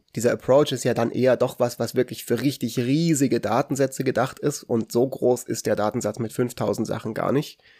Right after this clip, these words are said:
Ähm, das heißt, es hätte auch sein können, dass man da gar nichts Interessantes findet. Aber, also ich werd noch irgendwann, glaub ich, einen Blogpost oder irgendwas schreiben, wo ich dann noch mal ein bisschen detaillierter vielleicht auf diese Sachen eingehe, auf die einzelnen Topics. Aber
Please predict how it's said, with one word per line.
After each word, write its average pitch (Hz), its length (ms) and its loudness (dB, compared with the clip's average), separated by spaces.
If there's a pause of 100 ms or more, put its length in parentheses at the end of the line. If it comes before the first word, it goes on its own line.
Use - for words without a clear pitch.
(380)
Ähm, 117 320 4
das 113 140 -6
heißt, 123 200 2
es 123 120 -2
hätte 123 160 2
auch 110 80 -2
sein 123 260 2
können, 131 160 0
dass 110 180 0
man 110 120 0
da 101 100 -2
gar 104 160 0
nichts 120 160 -4
Interessantes - 460 -6
findet. 151 400 2 (880)
Aber, 127 480 4 (1300)
also 127 140 -8
ich 123 80 -8
werd 131 160 4
noch 139 120 -6
irgendwann, 139 280 4
glaub 120 120 2
ich, - 100 -8
einen 113 100 -2
Blogpost 131 560 0
oder 147 120 0
irgendwas 123 300 2
schreiben, 127 400 2
wo 117 80 0
ich 113 80 -6
dann 113 140 -4
noch 113 80 -4
mal 120 100 2
ein 113 80 2
bisschen 127 240 -4
detaillierter 127 480 0
vielleicht 113 340 -2
auf - 120 -12
diese 107 200 -2
Sachen 110 300 -4
eingehe, 131 640 2
auf - 80 -12
die - 100 -2
einzelnen 107 300 -6
Topics. 135 480 -2
Aber 117 240 2